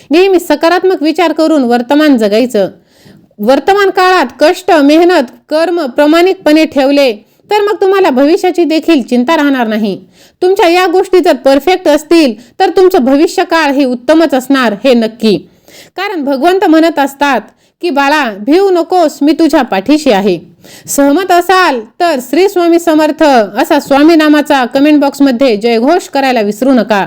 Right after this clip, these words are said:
आणि हा संदेश आपल्या अति काळजी करणाऱ्या नातेवाईकांना, मित्रपरिवाराला शेअर करा.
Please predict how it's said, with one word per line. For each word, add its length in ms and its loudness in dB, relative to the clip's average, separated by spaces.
आणि 160 2
हा 240 0
संदेश 540 2
आपल्या 320 -2
अति 260 -2
काळजी 380 0
करणाऱ्या 560 -2
नातेवाईकांना, 840 0
मित्रपरिवाराला 960 0
शेअर 340 0
करा. 280 -4